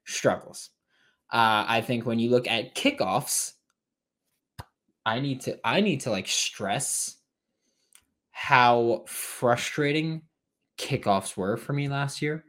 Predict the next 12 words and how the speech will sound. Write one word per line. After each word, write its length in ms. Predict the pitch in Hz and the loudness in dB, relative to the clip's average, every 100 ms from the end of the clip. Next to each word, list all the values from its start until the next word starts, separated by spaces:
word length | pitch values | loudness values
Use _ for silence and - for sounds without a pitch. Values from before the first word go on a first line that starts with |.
| - | -10
watching 320 | 123 127 143 | -6 -6 -4
this 140 | 139 - | -6 -6
team, 320 | 143 160 175 _ _ _ _ _ _ - | -6 -6 -8 _ _ _ _ _ _ 2
because 960 | 131 113 131 117 107 101 101 - - - _ _ _ _ _ _ _ _ _ _ _ _ _ _ _ _ - | 4 4 2 2 4 4 2 -2 -4 -8 _ _ _ _ _ _ _ _ _ _ _ _ _ _ _ _ -4
my 580 | 131 123 123 131 139 120 | 0 2 4 4 2 0
lord, 460 | 101 92 - - - _ _ - | -4 -6 -6 -12 -18 _ _ -8
<laughs> 80 | - - 226 - 349 302 - - - 415 359 - | -2 2 2 2 4 4 4 -6 -2 -2 2 6
like, 180 | 226 175 | 8 10
that, 220 | - 165 | 8 8
like, 340 | 165 - 123 202 | 6 4 2 10
it 240 | 220 175 | 10 10
was 440 | 143 123 117 - | 8 8 4 -2